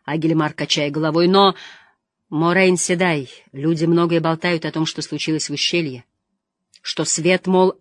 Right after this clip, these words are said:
обрел плоть и сражался за нас, что Создатель явился в ущелье и нанес удар по тени. Но я видел мужчину, Морейн Седай.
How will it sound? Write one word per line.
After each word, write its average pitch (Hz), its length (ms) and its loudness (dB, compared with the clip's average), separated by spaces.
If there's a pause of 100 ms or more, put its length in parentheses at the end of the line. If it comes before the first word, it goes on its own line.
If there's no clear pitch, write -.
(160)
обрел 156 400 0
плоть 165 460 -2
и 170 80 -6
сражался 151 600 -4
за 151 140 -2
нас, 165 400 -4 (480)
что - 200 -2
Создатель 175 520 0
явился 185 420 2
в 175 40 2
ущелье 190 560 4
и 185 160 0
нанес 175 360 2
удар 180 280 2
по 170 160 -2
тени. 175 420 2 (1500)
Но 139 100 -6
я 147 180 -2
видел 180 280 0
мужчину, 170 720 -2 (1080)
Морейн 160 360 0
Седай. 127 440 -8